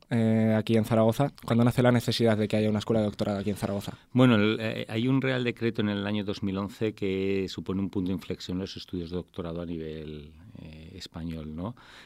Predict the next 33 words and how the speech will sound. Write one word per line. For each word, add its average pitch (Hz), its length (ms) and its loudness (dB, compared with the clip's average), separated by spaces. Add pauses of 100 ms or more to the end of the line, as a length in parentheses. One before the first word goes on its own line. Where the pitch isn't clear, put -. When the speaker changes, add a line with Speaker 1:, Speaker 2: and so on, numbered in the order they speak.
(160)
Speaker 2:
Inspirado 92 640 2
por 98 300 2
muchas 95 320 -4
directrices 92 600 -4
europeas, 95 680 -2 (380)
pues - 200 -8
el 92 100 -2
Real 92 180 0
Decreto 92 380 -4
es - 100 -10
el 92 80 -6
que 95 80 -4
establece 90 400 -4
por - 160 -8
primera 90 240 -2
vez 87 100 -6
que 95 100 -6
se 90 140 -8
puedan 87 480 -4
fundar 90 600 -6
o 92 80 -4
establecer, 92 600 -6
eh, 98 280 -8
escuelas 90 340 -6
de - 60 -16
doctorado 87 340 -6
en 90 60 -4
las 85 160 -8
universidades, 98 760 -2
que 98 300 -2
sean 90 260 -4
los 90 160 -8
centros 101 560 -4